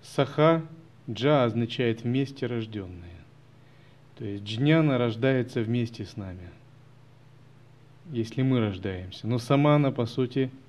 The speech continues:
нерождённая. Одновременно при рождении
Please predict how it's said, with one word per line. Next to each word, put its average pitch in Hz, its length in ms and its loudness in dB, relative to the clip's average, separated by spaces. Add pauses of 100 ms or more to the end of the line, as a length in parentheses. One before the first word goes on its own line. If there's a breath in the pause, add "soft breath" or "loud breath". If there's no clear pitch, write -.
нерождённая. 107 1000 2 (1800 soft breath)
Одновременно 180 840 2 (280)
при 143 200 6
рождении 135 680 2